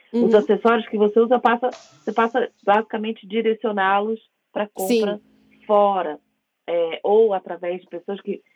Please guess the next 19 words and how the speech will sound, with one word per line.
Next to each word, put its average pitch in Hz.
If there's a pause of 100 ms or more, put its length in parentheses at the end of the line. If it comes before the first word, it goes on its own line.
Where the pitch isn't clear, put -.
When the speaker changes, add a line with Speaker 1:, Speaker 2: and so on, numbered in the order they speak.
(180)
Speaker 1:
que -
compram, 208
que 180
enviam 175
pra 170
você, 160
enfim. 214 (440)
É, 160
então, 202
eu 202
acho 202
que -
o 202
brasileiro 208
descobriu 220
muito 208
esse 185
consumo 185
aqui. 165